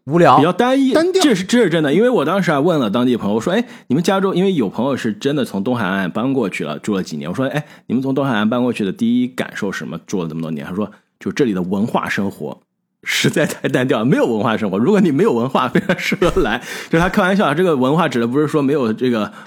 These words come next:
Speaker 2: 呃，没有文化，指的就是说你对于这种艺术啊、时尚啊这些生活就是有比较大的追求的话，其实加州这边比较单调。像阿木这种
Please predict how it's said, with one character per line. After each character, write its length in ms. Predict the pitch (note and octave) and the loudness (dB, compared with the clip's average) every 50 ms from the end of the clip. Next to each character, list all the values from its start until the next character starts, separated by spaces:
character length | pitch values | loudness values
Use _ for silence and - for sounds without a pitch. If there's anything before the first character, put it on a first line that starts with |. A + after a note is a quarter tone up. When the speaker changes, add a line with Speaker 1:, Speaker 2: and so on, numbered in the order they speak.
| - - _ _ | -20 -20 _ _
Speaker 2:
呃， 100 | - A#2+ | -4 -2
没 140 | A#2+ A#2 B2+ | 0 2 2
有 100 | D3 D3 | 2 2
文 140 | C3 A#2 A#2 | 2 0 0
化， 160 | B2+ B2+ C3 | 0 0 0
指 120 | B2 A2 | 0 0
的 60 | A#2 B2+ | 0 0
就 80 | D3 | 0
是 40 | D3 | 0
说 100 | D#3 D#3 | 0 0
你 160 | C#3 A#2+ G#2+ | 0 0 -2
对 220 | G#2 - F3 D#3+ C#3+ | 0 0 0 0 2
于 80 | C#3+ D3 | 0 0
这 100 | E3 D#3+ | 0 0
种 260 | D3 A#2+ A2 A2 - - _ _ _ _ | 0 -2 -2 -4 -8 -12 _ _ _ _
艺 200 | A#3+ A3+ A3+ F#3+ | 0 2 2 2
术 240 | D#3 - F3+ F3 | 0 0 0 2
啊、 180 | D#3 C#3 C3 B2+ | 2 2 0 0
时 320 | - - - - B2+ C3 | -2 -4 -6 -2 -2 -2
尚 260 | D3 - A#3+ G3+ F#3+ F#3 | -2 0 -2 -2 0 0
啊 380 | F3 D3 C#3 B2 B2 C3+ C#3 - _ | 0 0 0 -2 -2 -4 -10 -12 _
这 180 | - B3+ A3 D#3 | -4 -2 -2 0
些 480 | - C#3 B2+ B2 A#2+ A#2+ - - - _ _ _ _ _ _ | 0 0 0 0 0 -2 -4 -6 -12 _ _ _ _ _ _
生 280 | - - - C#3 C#3 B2 | -6 -2 0 0 0 0
活 460 | - - G2 G2 G2 F#2+ F2 - - _ _ _ - | -2 -4 -4 -2 -2 -4 -6 -8 -12 _ _ _ -10
就 100 | - G2+ | -8 -6
是 120 | F#2 G#2+ | -4 -2
有 200 | G#2 G2+ F#2+ F#2+ F#2+ - - | -2 -2 -2 -4 -6 -6 -4
比 80 | G#2+ | -2
较 100 | A2 G#2+ | -2 0
大 140 | G#2 A2+ A2 | 0 0 -2
的 40 | G#2 | 0
追 160 | - A2 G#2+ | 0 -2 -2
求 140 | G#2 G2+ F#2+ | -2 -2 -4
的 60 | F#2 | -4
话， 100 | G2+ F#2+ | -4 -4
其 60 | F#2 | -4
实 100 | - G2+ | -4 -4
加 160 | G#2 A#2+ G#2+ | -2 -2 0
州 100 | A2 A#2 | 0 0
这 80 | A2 A2+ | 0 0
边 140 | G#2+ G#2+ G#2 | -2 -2 -2
比 60 | G2+ | -2
较 40 | F2+ | -4
单 220 | F2+ G#2 G2+ G#2 | -2 -2 -2 -2
调。 120 | G#2+ G2+ - - - - - - | -2 -4 -4 -8 -16 -20 -18 -6
像 120 | - - - | -4 -2 0
阿 160 | C#3+ E3+ F#3 | 0 0 2
木 160 | F#3+ F#3 D3 | 2 0 0
这 20 | A#2+ | 0
种 320 | C3+ A#2+ G#2+ - - - | 0 -2 -2 -4 -10 -18